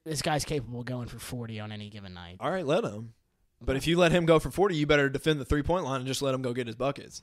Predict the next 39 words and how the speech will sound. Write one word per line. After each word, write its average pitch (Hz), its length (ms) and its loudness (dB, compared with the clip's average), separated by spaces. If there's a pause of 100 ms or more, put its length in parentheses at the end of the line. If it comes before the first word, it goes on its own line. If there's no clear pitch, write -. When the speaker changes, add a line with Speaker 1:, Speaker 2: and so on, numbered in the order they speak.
Speaker 2:
That's - 180 6
my 170 220 6
thing. 110 280 -6
I 202 160 -2
would 240 140 0
defend 147 320 -2
him 131 300 -8
like, 123 300 -6 (760)
"All 151 120 -2
right, 233 180 2
A 170 140 4
D 165 200 -2
and 156 100 -4
LeBron, 139 360 -6
y'all 151 100 -2
go 254 140 -4
get 233 160 -4
forty 196 260 -2
each. 185 400 -14 (460)
I'm 160 100 -2
gonna 226 140 0
defend 160 260 -2
these 135 140 -4
other 190 180 2
guys 131 480 -2
to 156 140 4
where 139 120 4
they 147 120 4
can't 143 180 0
even 117 140 -10
touch 160 240 0
the - 80 -14
ball." 117 120 -10
Speaker 1:
I'm 117 140 -8
the 110 80 -8
complete 113 420 -6
opposite 98 460 -10
Speaker 2:
No, - 80 -4
Speaker 1:
way. 494 60 0